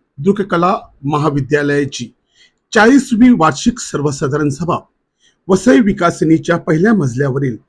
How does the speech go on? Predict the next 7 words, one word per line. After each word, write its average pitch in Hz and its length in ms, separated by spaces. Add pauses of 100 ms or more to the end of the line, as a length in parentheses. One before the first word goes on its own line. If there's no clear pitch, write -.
(280)
सभागृहात 143 640
पार 117 300
पडली. 127 320 (760)
सदर 160 300
सभेमध्ये 143 680 (640)
विषयांकित 240 800
असलेल्या 131 460